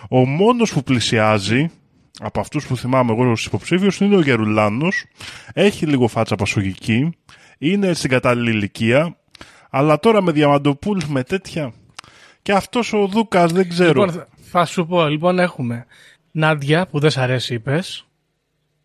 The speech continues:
Speaker 2: Έχουμε Γερουλάνο, Ανδρουλάκη, Χάρη Δούκα και φυσικά την, ε, Διαμαντοπούλου. Ωραία. Ε, ρωτάω εγώ τώρα, πρέπει να ψηφίσεις, Δήμο, πρέπει. Τι θα κάνεις; Και είναι και ο Μιχάλης Κατρίνης, τον ξεχάσαμε τον άνθρωπο,
Speaker 1: Ναι.
Speaker 2: συγγνώμη.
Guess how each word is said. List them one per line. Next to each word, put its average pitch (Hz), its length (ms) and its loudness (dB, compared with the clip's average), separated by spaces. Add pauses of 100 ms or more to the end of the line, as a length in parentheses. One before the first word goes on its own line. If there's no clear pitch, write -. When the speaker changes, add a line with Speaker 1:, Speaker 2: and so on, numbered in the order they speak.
Speaker 2:
Έχουμε 180 360 -2
Γερουλάνο, 139 800 0
Ανδρουλάκη, 143 680 0
Χάρη 185 240 2
Δούκα 196 640 0
και 208 380 2
φυσικά 220 580 -2
την, 202 280 -6
ε, 196 300 0
Διαμαντοπούλου. 175 720 0 (280)
Ωραία. 135 320 -6 (180)
Ε, 285 100 -8 (500)
ρωτάω 285 360 2
εγώ 135 160 0
τώρα, 135 340 -2 (140)
πρέπει 285 240 -4
να 277 60 -4
ψηφίσεις, 233 420 -8
Δήμο, 131 240 -4
πρέπει. 202 360 -6 (520)
Τι 285 120 -6
θα 226 120 -6
κάνεις; 123 440 -8 (420)
Και - 100 -2
είναι 269 80 0
και 262 60 -4
ο 226 40 -4
Μιχάλης 240 240 -2
Κατρίνης, 196 420 -2
τον 143 80 -10
ξεχάσαμε 156 420 -2
τον 135 100 -4
άνθρωπο, 127 220 -8
Speaker 1:
Ναι. 131 60 -10
Speaker 2:
συγγνώμη. 147 440 -4